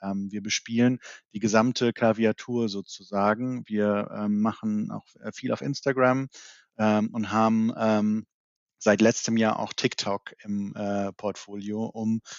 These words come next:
sozusagen, ähm, hier auch, ähm, die Zielgruppe Gen Z total anzusprechen. Das läuft ziemlich cool an, macht Bock,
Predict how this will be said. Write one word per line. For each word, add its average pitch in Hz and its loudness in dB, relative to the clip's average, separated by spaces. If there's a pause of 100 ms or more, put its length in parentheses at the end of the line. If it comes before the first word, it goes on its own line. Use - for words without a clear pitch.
sozusagen, 101 2
ähm, 101 -2
hier 104 0
auch, 101 -4
ähm, 98 -6 (460)
die 107 -10
Zielgruppe 107 0
Gen 101 2
Z 98 0
total 95 -2
anzusprechen. 92 -10 (720)
Das - 2 (380)
läuft 113 2
ziemlich 151 2
cool 131 2
an, 151 2 (180)
macht 123 -2
Bock, - 0